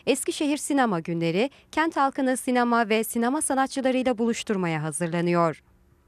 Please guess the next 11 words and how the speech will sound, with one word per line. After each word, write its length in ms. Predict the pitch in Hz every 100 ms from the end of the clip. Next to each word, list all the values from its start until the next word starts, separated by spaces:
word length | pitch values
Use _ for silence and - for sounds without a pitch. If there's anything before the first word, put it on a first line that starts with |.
| _
Yirmi 280 | 214 254 247
dokuz 300 | 240 - 262
Kasım 360 | - 196 311 311
ve 100 | 254
iki 240 | 247 320
Aralık 360 | 262 214 208 -
tarihleri 500 | 226 202 202 208 196
arasında 400 | 185 185 202 196
gerçekleştirilecek 1000 | 208 214 277 - 269 - 285 277 285 277
etkinlikler 580 | 277 285 269 - 247 -
kapsamında 680 | 160 - 160 160 165 202